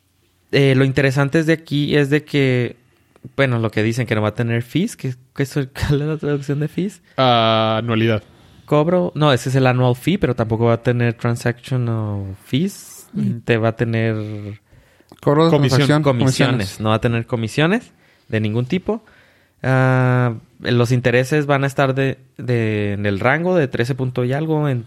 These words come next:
Speaker 1: y veinte punto y algo. Un rango normal. Todo va a tem-, depender de tu cre-, de tu historial
Speaker 2: <laughs> No,
Speaker 1: crediticio.
Speaker 2: normal en Estados Unidos.
Speaker 1: En
Speaker 2: Aquí
Speaker 1: Estados
Speaker 2: es,
Speaker 1: Unidos.
Speaker 2: aquí es el doble.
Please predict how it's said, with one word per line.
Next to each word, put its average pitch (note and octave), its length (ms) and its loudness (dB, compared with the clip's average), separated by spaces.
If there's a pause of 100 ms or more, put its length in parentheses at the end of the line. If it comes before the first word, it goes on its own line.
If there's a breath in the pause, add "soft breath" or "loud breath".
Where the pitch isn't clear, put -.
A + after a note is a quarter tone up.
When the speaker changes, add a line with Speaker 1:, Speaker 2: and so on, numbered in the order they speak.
Speaker 1:
y G#2+ 120 -6
veinte G#2+ 280 -4
punto B2 240 -4
y B2+ 40 0
algo. D#3 260 -2
Un B2 180 -2
rango A#2+ 280 0
normal. C3+ 440 -2
Todo C3 180 4
va C3 80 4
a B2 40 -2
tem-, C#3 180 0
depender A2+ 600 0
de B2+ 120 0
tu B2 260 -4
cre-, A2+ 340 -2
de A2 160 -4
tu A2 120 -6
historial G#2+ 600 -2
Speaker 2:
<laughs> - 40 -18
No, - 380 -20
Speaker 1:
crediticio. B2+ 580 2
Speaker 2:
normal G#2+ 540 0 (140)
en A2 120 -2
Estados G2 300 -2
Unidos. A2+ 260 -2
Speaker 1:
En G#2 80 -8
Speaker 2:
Aquí A2 80 -2
Speaker 1:
Estados G#2 240 -2
Speaker 2:
es, G#2 60 0
Speaker 1:
Unidos. G2+ 140 -4
Speaker 2:
aquí A2 140 -6
es G#2 60 -2
el G#2+ 120 0
doble. A#2+ 300 -4